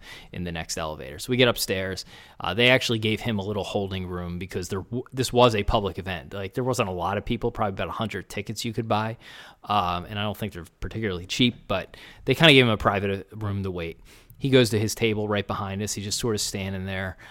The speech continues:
um, right before the event starts. Then he sat up on the dais for the event, and they had, like, ten people give their acceptance speeches, and seven of them were truly god-awful. Like, Mel Greenberg,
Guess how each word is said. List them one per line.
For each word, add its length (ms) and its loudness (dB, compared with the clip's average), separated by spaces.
um, 280 -4
right 160 0
before 200 -4
the 120 -2
event 280 -6
starts. 340 -4
Then 160 -2
he 180 0
sat 320 0
up 160 -2
on 140 -4
the 80 -6
dais 480 -4
for 220 -8
the 140 -8
event, 340 -12
and 180 -6
they 120 -4
had, 260 -6
like, 280 -12
ten 340 0
people 340 -2
give 220 -6
their 160 -4
acceptance 560 -4
speeches, 560 -10
and 320 -8
seven 500 6
of 100 -4
them 260 -4
were 80 -2
truly 520 2
god-awful. 800 -4
Like, 200 -4
Mel 320 6
Greenberg, 800 2